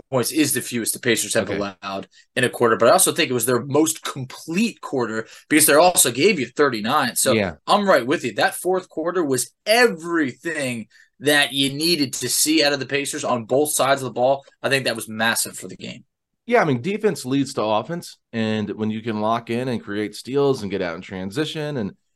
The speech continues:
Speaker 2: you know, just really muck it up a little bit, because I think the Pacers are at their best when they're not taking the ball out of the basket and they're able to get the rebound and push the ball up. I mean, they did a bit, they did a better job on the glass in that second half as well, too. So one of those games where it's just like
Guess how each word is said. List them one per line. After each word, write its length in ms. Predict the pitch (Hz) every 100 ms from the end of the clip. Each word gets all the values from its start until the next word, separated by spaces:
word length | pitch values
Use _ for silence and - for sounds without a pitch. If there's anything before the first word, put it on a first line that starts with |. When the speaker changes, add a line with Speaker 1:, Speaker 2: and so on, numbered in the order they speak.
| _ _ _
Speaker 2:
you 80 | 196
know, 160 | 202 180
just 220 | 190 151
really 300 | 165 175 165
muck 280 | 131 139 139
it 80 |
up 140 | 135 135
a 20 |
little 200 | 143 143
bit, 180 | 139 135
because 380 | 117 127 113 - _ _ _
I 80 | 123
think 180 | 160 190
the 60 |
Pacers 360 | - 139 139 131
are 80 | 131
at 100 | -
their 140 | 113
best 340 | 98 110 113 -
when 140 | 107
they're 140 | 104
not 200 | 101 110
taking 220 | 113 113 101
the 60 |
ball 280 | 95 98 98
out 60 | 90
of 60 |
the 60 | 82
basket 440 | 85 - 139 139 _ _ _
and 120 | 104 104
they're 120 | 101
able 160 | 104
to 60 | 98
get 160 | 113 117
the 80 |
rebound 340 | 104 110 110 104
and 80 | 92
push 180 | 113
the 80 | -
ball 280 | 90 101 92
up. 200 | 101 107 -
I 40 |
mean, 100 | 92
they 100 | 90
did 40 |
a 140 | 87 104
bit, 180 | 98 -
they 80 |
did 140 | 98 117
a 40 |
better 220 | 110 117
job 240 | 107 107 107
on 80 | 95
the 80 |
glass 440 | 92 98 107 123 -
in 120 | 107
that 180 | 113 107
second 220 | 117 113
half 200 | 110 104
as 100 | 90
well, 160 | 98 92
too. 280 | 92 143
So 340 | 135 139 120 - _ _ _ _ _
one 200 | - 180
of 80 | 208
those 200 | 196 165
games 340 | 131 147 139 123
where 120 | 123
it's 100 | 117
just 200 | 120 -
like 180 | 110